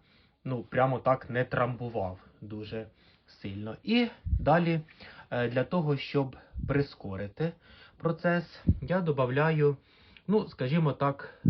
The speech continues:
розсіл, в якому у нас квасяться кавуни. Тобто уже, е, кавуни ферментовані, і це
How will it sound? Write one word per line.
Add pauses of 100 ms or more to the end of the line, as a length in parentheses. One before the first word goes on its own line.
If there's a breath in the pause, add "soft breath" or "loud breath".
розсіл, (380 loud breath)
в
якому
у
нас
квасяться
кавуни.
Тобто
уже, (380 loud breath)
е, (720)
кавуни
ферментовані,
і
це